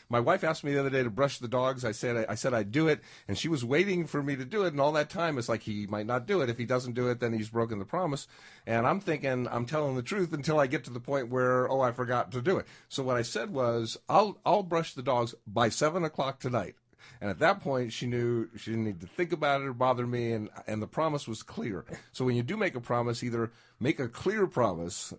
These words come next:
you know, that, that you can, not this open-ended thing that during that time that you haven't yet fulfilled it, they feel like you might lie. It's not a comfortable place for them to be. So when you make a promise to someone, make it clear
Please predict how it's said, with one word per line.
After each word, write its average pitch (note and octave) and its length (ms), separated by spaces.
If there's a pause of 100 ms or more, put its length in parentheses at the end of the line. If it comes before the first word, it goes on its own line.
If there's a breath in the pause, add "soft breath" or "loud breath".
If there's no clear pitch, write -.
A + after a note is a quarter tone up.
you A2+ 140
know, G2+ 220
that, G#2 240
that A2 120
you A#2 140
can, A2+ 460 (300 loud breath)
not D3 240
this E3+ 180
open-ended E3+ 640
thing C#3 240
that A#2+ 280
during F3 340
that F3 180
time F#3+ 360
that A#2+ 120
you C3 80
haven't D3 300
yet E3 140
fulfilled F#3+ 440
it, F#3 80 (120)
they B2+ 220
feel D#3+ 280
like D3+ 260
you D#3 100
might D3+ 220
lie. - 440
It's A#2 200
not D3+ 200
a D#3+ 80 (200)
comfortable C#3 420
place B2+ 260
for A#2+ 140
them A#2+ 260
to A2 80
be. G2+ 300 (340 loud breath)
So - 140
when A2+ 140
you A#2 80
make E3+ 160
a F3 60
promise B3+ 380
to A#2 80
someone, A2+ 380 (240 loud breath)
make B2 200
it A#2 120
clear D#3+ 380